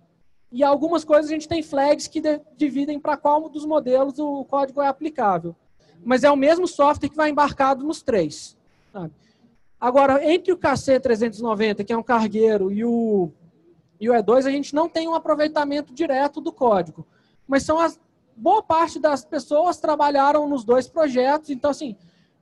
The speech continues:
já tem uma, um conhecimento da, das próprias leis de controle que tão, que tão sendo implementadas, tem coisas parecidas,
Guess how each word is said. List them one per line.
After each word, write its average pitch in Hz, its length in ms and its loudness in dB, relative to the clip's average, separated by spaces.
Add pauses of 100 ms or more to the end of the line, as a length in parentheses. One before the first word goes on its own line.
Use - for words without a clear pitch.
(140)
já 339 120 2
tem 359 200 -4
uma, 370 420 -2
um 302 60 -2
conhecimento 311 680 -2
da, 294 200 4
das 240 280 2
próprias 277 340 -2
leis 220 200 2
de 202 80 -12
controle 294 580 0
que - 100 -20
tão, 233 300 -2
que - 80 -20
tão 240 100 -4
sendo 247 200 -6
implementadas, 247 640 -2
tem 262 120 -4
coisas 269 300 2
parecidas, 285 720 -4